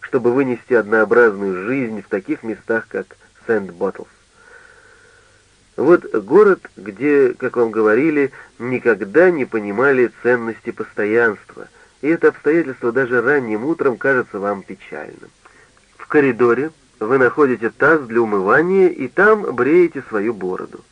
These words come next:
Пока вы бреетесь, какой-то плотный мужчина подходит и критически наблюдает за вами.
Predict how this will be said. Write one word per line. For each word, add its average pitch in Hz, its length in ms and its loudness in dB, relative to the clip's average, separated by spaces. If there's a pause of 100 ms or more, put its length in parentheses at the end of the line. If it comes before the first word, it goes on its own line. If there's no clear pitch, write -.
(600)
Пока 139 340 2
вы 131 180 2
бреетесь, 117 680 -2 (340)
какой-то 127 380 -2
плотный 120 440 0
мужчина 107 520 -2
подходит 175 640 0
и 160 220 -6
критически - 800 -8
наблюдает 131 720 -2
за 101 120 -6
вами. 98 320 -12